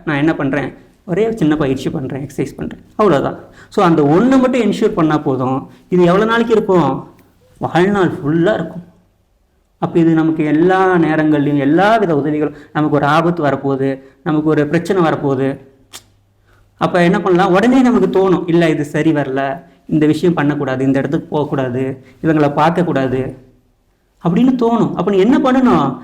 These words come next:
எப்பவும் அந்த கவனத்தை வச்சுக்கணும். எல்லா விஷயத்துக்கும் அப்படியே காட்டு விராண்டி மாதிரி ஓடுறாங்க, "வாங்கடா, இங்க ஏதோ ஃப்ரீயா தராங்கன்னு" ஒரு பத்து பேர் உன் ஃப்ரெண்ட்ஸ் ஓடுறாங்க. நீ என்ன பண்ணணும்? ஒரு செகண்ட் நின்னு அந்த இடத்துல நின்னு யோசிச்சு, "இது சரியா? போலாமா?"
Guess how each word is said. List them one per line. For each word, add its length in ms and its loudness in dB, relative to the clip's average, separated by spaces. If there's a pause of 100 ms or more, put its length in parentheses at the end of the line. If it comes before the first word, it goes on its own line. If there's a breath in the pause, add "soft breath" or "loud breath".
(240 loud breath)
எப்பவும் 360 -2
அந்த 140 0
கவனத்தை 460 0
வச்சுக்கணும். 500 -2 (920)
எல்லா 360 4
விஷயத்துக்கும் 360 0
அப்படியே 260 0
காட்டு 340 0
விராண்டி 300 0
மாதிரி 160 2
ஓடுறாங்க, 540 2 (640)
"வாங்கடா, 320 2
இங்க 160 2
ஏதோ 140 2
ஃப்ரீயா 320 2
தராங்கன்னு" 360 2
ஒரு 120 2
பத்து 220 0
பேர் 140 0
உன் 140 0
ஃப்ரெண்ட்ஸ் 240 0
ஓடுறாங்க. 360 0
நீ 100 0
என்ன 140 2
பண்ணணும்? 460 2 (260 loud breath)
ஒரு 260 0
செகண்ட் 180 -4
நின்னு 280 2
அந்த 220 0
இடத்துல 180 -4
நின்னு 160 0
யோசிச்சு, 460 -2
"இது 100 2
சரியா? 640 0 (240 loud breath)
போலாமா?" 580 -2